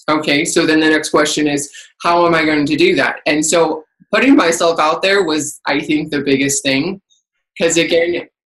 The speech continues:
I know for me, perfectionist identity, <laughs> perfectionism is, like, the highest class way of facade of saying, "I'm so freaking insecure that if I can't control how everything looks, then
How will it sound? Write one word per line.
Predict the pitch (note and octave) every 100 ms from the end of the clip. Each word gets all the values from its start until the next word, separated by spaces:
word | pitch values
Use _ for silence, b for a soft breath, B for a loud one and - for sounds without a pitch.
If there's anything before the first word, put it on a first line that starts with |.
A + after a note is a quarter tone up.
| -
I | E3+
know | G3+ G#3 G3+
for | G3 F3+
me, | F3 E3+
perfectionist | F3 F3 F3 E3 - F#3 F3+ F3
identity, | D#3+ D#3 C#3+ C#3+ D#3+ F3+ G3+ C4 - _ _ _
<laughs> | _ _ -
perfectionism | F#3 - A#3 - - A3+ G#3+ G#3+ G#3+ A3 G3
is, | E3 E3
like, | F3 E3 D3+ - b b -
the | D#3 E3
highest | - - F3+ F3+ F#3+ F#3
class | - F3+ E3+ F3 E3
way | D#3+ D#3 D#3+ E3
of | D#3 D3
facade | D#3 - D#3+ D3 D#3 F3+ - -
of | D#3 D#3
saying, | - D#3 D3 C#3+ -
"I'm | D3+ D3+
so | - E3 D#3+ D#3+ F3
freaking | E3+ E3+ D#3
insecure | D#3+ E3+ - - E3+ D#3+ D#3+
that | D3+
if | C#3+
I | D3 D3+
can't | - E3 C#3+
control | D3 C#3+ D3+ D3+
how | D3+ D3
everything | D3 C#3+ D#3 C#3 C#3
looks, | C#3 F#3+ - - - - b b _ _ _ _ _ _
then | - D3+ D#3+ D#3 D3+ D3